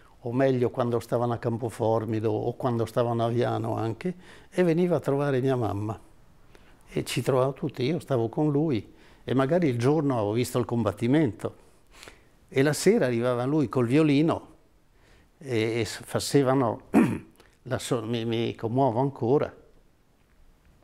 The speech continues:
la sonata a Kreutzer, mi dico, insieme. Mia mamma col piano, lui col violino, e io stavo nell'angolo, dico, "Ma è possibile che sia questo qui,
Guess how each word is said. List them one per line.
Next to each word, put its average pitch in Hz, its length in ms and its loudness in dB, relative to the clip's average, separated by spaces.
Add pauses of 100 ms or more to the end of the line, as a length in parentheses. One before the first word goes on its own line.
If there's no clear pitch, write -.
(440)
la 127 140 2
sonata 139 460 2
a 113 60 -2
Kreutzer, 110 680 -2 (340)
mi - 100 -16
dico, - 180 -14
insieme. 110 600 -4 (1040)
Mia 101 120 0
mamma 131 300 2
col 120 180 0
piano, 123 400 2
lui 117 220 0
col 113 160 -4
violino, 110 560 -2
e 175 80 0
io 202 320 0 (320)
stavo 131 240 -4
nell'angolo, 123 420 -2
dico, 113 160 -6
"Ma 113 120 -2
è 113 40 -4
possibile 127 600 -2
che 110 100 -8
sia 120 340 -4 (640)
questo 143 420 2
qui, - 460 -2